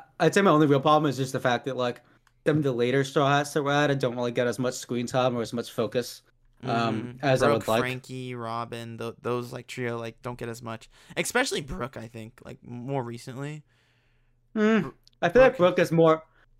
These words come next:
Speaker 1: I feel like Frankie is the one who's been treated the, Jinbei and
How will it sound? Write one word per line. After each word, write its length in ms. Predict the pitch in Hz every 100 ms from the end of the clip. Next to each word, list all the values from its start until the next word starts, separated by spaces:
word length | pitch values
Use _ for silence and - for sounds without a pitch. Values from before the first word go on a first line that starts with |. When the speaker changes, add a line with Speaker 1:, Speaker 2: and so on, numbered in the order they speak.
| _
Speaker 1:
I 140 | 190 165
feel 120 | 247
like 120 | 254
Frankie 360 | - 170 156 156
is 120 | 123
the 80 | 139
one 200 | 139 139
who's 160 | 135
been 200 | 127 127
treated 360 | 113 - 135 131
the, 160 | 127 - _ _ 180 151
Jinbei 440 | 143 175 190 190 165
and 220 | 139 127